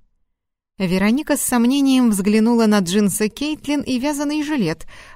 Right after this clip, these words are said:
потом на лицо без следов макияжа. «Ты не переоденешься? У меня есть подходящее платье». Кейтлин сердито посмотрела на соседку. «Вероника», предостерегающе сказала она,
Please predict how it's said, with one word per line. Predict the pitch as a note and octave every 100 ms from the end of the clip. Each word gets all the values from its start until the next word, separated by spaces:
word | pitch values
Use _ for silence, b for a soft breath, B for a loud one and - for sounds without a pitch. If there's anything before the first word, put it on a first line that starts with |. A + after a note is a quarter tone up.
| -
потом | G#3 E4+ F4+
на | E4+
лицо | E4 - F#3+ G#3
без | G3+ G#3+
следов | - A3 G#3+ G3 G3
макияжа. | G3+ G3 G#3+ G3+ F#3+ G#3 G#3 b b _ _ _ _
«Ты | - F3+ F3+
не | F#3
переоденешься? | F3+ F#3+ F#3+ G#3+ E4 G#4 B3+ - G3 B B B B
У | G#3+
меня | G#3 F3+ D#3+
есть | B3+ F#4+ - -
подходящее | A#3 - E3 D#3 - D#4+
платье». | D4 D#3 C#3 - G3+ A3 - _ _ _ _ _ _ _ _ _ -
Кейтлин | G#3+ A#3+ C4 C4 D#4 D4+
сердито | - F#3 D3 D#3+ -
посмотрела | - - E3+ D#3 D#3+ D#3
на | D#3+
соседку. | D#3+ F3 - B2 A#2 - - - - _ _ _ _ _
«Вероника», | G#3+ A#3+ B3 C4 C#4+ E4 - F3 E3 - - _ _
предостерегающе | F3+ E3+ F3+ - F#3 E3 E3+ D#3+ - E3
сказала | - E3 E3+ E3
она, | E3+ E3+ F3+